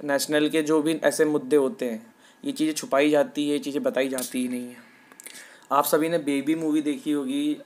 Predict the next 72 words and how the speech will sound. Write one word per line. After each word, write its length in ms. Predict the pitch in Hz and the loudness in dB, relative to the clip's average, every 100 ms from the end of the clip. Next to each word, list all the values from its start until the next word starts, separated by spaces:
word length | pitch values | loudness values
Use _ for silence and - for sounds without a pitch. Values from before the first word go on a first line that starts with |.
| - | -14
जो 120 | 135 | -8
अक्षय 260 | 127 - 139 | -8 -6 -8
कुमार 280 | 135 131 131 | -6 -4 -4
की 120 | 143 | -2
आई 180 | 131 127 | -2 -2
थी, 100 | 131 | -6
देखिए, 380 | 127 139 151 147 - - - | -6 -4 -6 -6 -20 -20 -4
तो 80 | 156 | -4
उसमें 240 | 156 180 | -2 -2
आपने 220 | 170 180 | 0 -2
ये 60 | 170 | -6
चीज़ 120 | 175 | -4
देखी 260 | 156 131 160 | -4 -4 -6
थी, 120 | 160 | 0
जब 180 | 160 151 | 2 2
वो 100 | 160 | 2
लोग 160 | 160 | 2
जा 200 | 147 139 | 2 2
रहे 160 | 143 143 | 2 0
थे 140 | 127 | 0
उनको 180 | 143 143 | 0 0
पकड़ने 400 | 135 131 131 139 | -4 -4 -4 -4
के 80 | 139 | -4
लिए, 100 | 135 | -4
तो 80 | 139 | -4
उनसे 180 | 139 | -4
कहा 220 | 143 127 127 | -4 -4 -2
गया 160 | 127 | -2
था 100 | 120 | -2
कि 120 | 131 | -2
अगर 100 | 131 | 0
आप 100 | 131 127 | 0 -2
पकड़ा 280 | 127 123 | -2 -2
गए 160 | 123 123 | 0 0
तो 140 | 123 | 0
आप 260 | 123 123 - - _ | 0 0 -4 -20 _
इंडियंस 400 | 135 127 131 127 | -6 -2 -2 -2
नहीं 220 | 131 127 123 | -2 -2 0
हो, 60 | |
आपको 220 | 123 123 | -2 0
बात 140 | 127 117 | 0 0
बोलनी 280 | 123 120 131 | -2 -4 -4
पड़ेगी। 440 | 127 123 120 127 - - - - | -2 -2 -4 -8 -10 -20 -20 -10
क्योंकि 180 | 160 185 | -2 -2
देखिए, 240 | 180 196 | 0 -2
जब 280 | 175 190 - | -2 -4 0
आप 120 | 151 | -2
दूसरे 220 | 156 151 160 | 0 -2 -2
कंट्री 280 | 160 156 | -2 -2
में 80 | 160 | 0
जाके 220 | 156 151 | 2 2
किसी 200 | 151 156 | -2 -4
को 100 | 147 | -2
मारते 380 | 147 131 131 151 | 0 2 0 -2
हैं 400 | 151 151 147 147 - | -2 -2 -2 -4 -10
या 100 | 143 | -10
कुछ 180 | 139 139 | -6 -4
भी 120 | 139 | 0
करते 280 | 147 139 123 | 2 0 0
हैं, 220 | 135 151 - - - _ | -4 -6 -14 -20 -20 _
तो 380 | - 175 185 190 - | 0 2 2 2 0
आप 140 | 160 | 2
वहाँ 160 | 160 160 | 2 2
के 80 | |
लॉज 200 | 165 147 | 4 2
के 80 | 151 | 4
साथ 280 | 165 165 - | 0 -2 -4
छेड़छाड़ 400 | - 143 143 151 | -4 -2 0 0
कर 160 | 156 147 | 0 -2
रहे 160 | 143 | -2
हैं। 80 | 147 | 0
और 340 | 147 151 147 | 2 2 -2